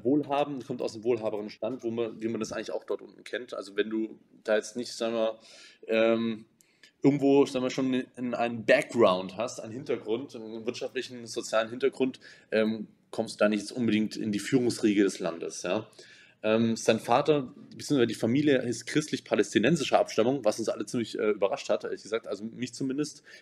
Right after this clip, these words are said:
Und sein Vater ist später sogar noch zum Islam konvertiert, ähm, und praktiziert auch als Imam, ja, also als Priester sozusagen, und hat auch, äh, vier Moscheen in El Salvador,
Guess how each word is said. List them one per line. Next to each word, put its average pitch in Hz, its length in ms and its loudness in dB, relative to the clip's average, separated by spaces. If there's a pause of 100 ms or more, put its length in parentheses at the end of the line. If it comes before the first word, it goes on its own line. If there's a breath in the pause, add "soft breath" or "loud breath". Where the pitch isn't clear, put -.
Und 120 120 -4
sein 123 140 2
Vater 131 300 2
ist 120 80 -2
später 135 260 2
sogar 110 240 -2
noch 120 100 -6
zum 127 260 -6
Islam 131 440 0
konvertiert, 110 760 0 (400 soft breath)
ähm, 120 400 0 (640)
und 127 120 0
praktiziert 123 480 -2
auch - 220 4
als - 220 -2
Imam, 104 460 -2
ja, 98 140 2
also 98 220 -2
als - 180 -8
Priester 110 300 -8
sozusagen, 95 380 -2
und 87 40 -4
hat 110 140 6
auch, 120 200 -4 (320 loud breath)
äh, 107 200 2
vier 156 240 2
Moscheen 151 400 -2
in 117 260 -6
El 113 140 4
Salvador, 110 680 4